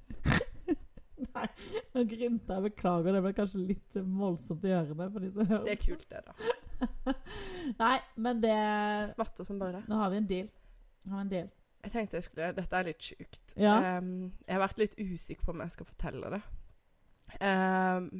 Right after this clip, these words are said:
Speaker 1: Oi, nå er jeg veldig spent.
Speaker 2: ja, jeg vet nesten ikke om jeg skal fortelle det engang. Det er
Speaker 1: Hurry
Speaker 2: ikke
Speaker 1: up!
Speaker 2: så ille, men
Speaker 1: <laughs> Si det.
Speaker 2: Nei, ikke vel. Jeg er veldig opptatt av at, ehm, ting med kroppen skal ikke være flaut for barna mine.
Speaker 1: Mm.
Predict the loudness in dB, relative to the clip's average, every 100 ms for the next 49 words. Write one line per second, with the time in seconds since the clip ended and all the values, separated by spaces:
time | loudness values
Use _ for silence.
0 | 6 8 8 6 4 4 4 2 4 6
1 | 6 6 6 4 0 -2 -2 -2 -4 -4
2 | -4 -4 -6 -4 0 0 0 -4 -4 -6
3 | -10 -18 -20 -20 -20 _ 2 12 12 12
4 | 12 12 10 8 6 0 4 6 6 6
5 | 8 10 10 8 6 2 4 4 6 6
6 | 6 6 4 2 -8 -8 -8 -8 -10 -14
7 | -18 -20 -6 0 2 2 2 2 0 -2
8 | -4 -8 -8 -8 -6 -4 -2 -4 -6 -8
9 | -10 -14 _ -6 -4 -2 -4 -6 -8 -12
10 | -18 -20 _ _ _ -20 _ _ -6 -4
11 | -2 -4 -8 0 0 0 -8 -8 -8 -10
12 | -8 -8 -8 -8 -6 -6 -10 -8 -8 -2
13 | 2 4 2 -2